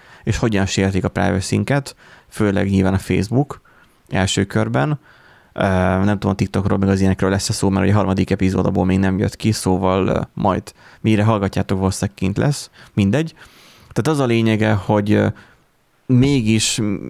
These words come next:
nem, nem, nem értik az amerikaiak, hogy mi a probléma az, hogy a privacy-t megsértik. Mert beszélnek arról, hogy vannak a shadow profilok, hogy nincs is regisztráció. De lehet, hogy egy tíz éves gyerek vagy,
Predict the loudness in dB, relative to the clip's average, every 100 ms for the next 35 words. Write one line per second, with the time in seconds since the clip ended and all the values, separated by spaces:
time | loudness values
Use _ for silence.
0 | -6 0 0 2 2 2 2 2 2 0
1 | 0 0 0 0 0 0 0 2 2 2
2 | 0 2 2 2 2 -2 0 -2 -2 -4
3 | -4 -4 -2 -4 -2 -6 -8 -20 -20 -6
4 | -2 0 0 0 0 0 0 2 0 2
5 | 0 0 0 -2 -2 0 0 -2 -4 -2
6 | -4 -2 0 2 0 0 -2 -4 -12 -4
7 | -2 0 -2 -2 -4 -2 -2 0 0 0
8 | 0 2 2 4 2 2 0 -2 -2 -2
9 | -2 -4